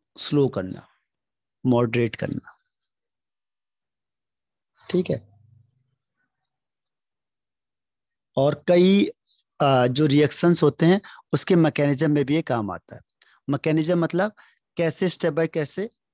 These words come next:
स्टडी करनी है। तो जो ट्रेजर कंपाउंड होते हैं, ट्रेसर्स कंपाउंड होते हैं, उसकी जो मैकेनिज्म होती है, मैकेनिज्म में भी हम इसको यूज़ कर सकते हैं,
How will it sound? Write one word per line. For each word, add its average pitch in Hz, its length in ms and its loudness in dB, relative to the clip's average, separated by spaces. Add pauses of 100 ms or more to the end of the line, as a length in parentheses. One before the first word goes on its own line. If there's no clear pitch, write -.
(360)
स्टडी 143 380 -8
करनी 92 300 -12
है। 92 120 -20 (800)
तो 147 80 -4
जो 139 200 -10
ट्रेजर 160 360 2
कंपाउंड 151 480 -4
होते 131 240 -10
हैं, 143 220 -10 (1600)
ट्रेसर्स 143 540 -4
कंपाउंड 131 480 -4
होते 123 240 -8
हैं, 165 120 -10 (520)
उसकी 160 280 -6
जो 190 120 -2
मैकेनिज्म 156 580 -2
होती 151 340 -8
है, 90 100 -18 (440)
मैकेनिज्म 147 540 -4
में 143 180 -4
भी 143 100 -6
हम 147 200 -8
इसको 170 400 -10 (400)
यूज़ 160 420 -12 (400)
कर 135 100 -4
सकते - 420 -14
हैं, - 120 -20